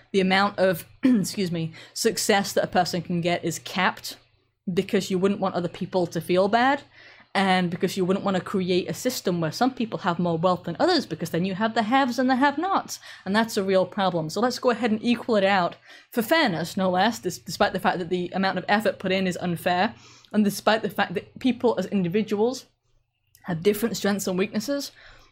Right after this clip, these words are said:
Instead, let's even it all out. This is where this is going. This is why that we're doing what we're doing.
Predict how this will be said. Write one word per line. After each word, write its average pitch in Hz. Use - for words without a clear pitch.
Instead, 226
let's 208
even 240
it 220
all 208
out. 233
This 220
is 277
where 277
this 226
is 220
going. 214
This 196
is 247
why 220
that 214
we're 190
doing 202
what 202
we're 180
doing. 175